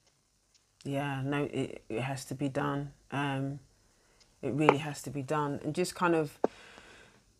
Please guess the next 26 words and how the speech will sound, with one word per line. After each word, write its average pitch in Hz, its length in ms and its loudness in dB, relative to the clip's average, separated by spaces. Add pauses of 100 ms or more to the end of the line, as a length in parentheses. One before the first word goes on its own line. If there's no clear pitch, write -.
(120)
just 220 180 2
kind 214 160 6
of 202 60 6
going 196 160 6
back 180 140 4
to - 80 -2
what 165 140 2
you 160 80 2
were 170 40 4
saying 165 280 2
about 147 260 4
surrender, 165 580 4
what 139 260 2
kind 160 260 2
of, 143 420 -2
um, 139 520 2 (1300)
what 156 180 6
was, - 240 -2
what 160 220 6
kind 156 180 4
of 151 60 0
got - 160 2
triggered 156 360 4
in 143 140 2
me 131 220 4
was 139 800 4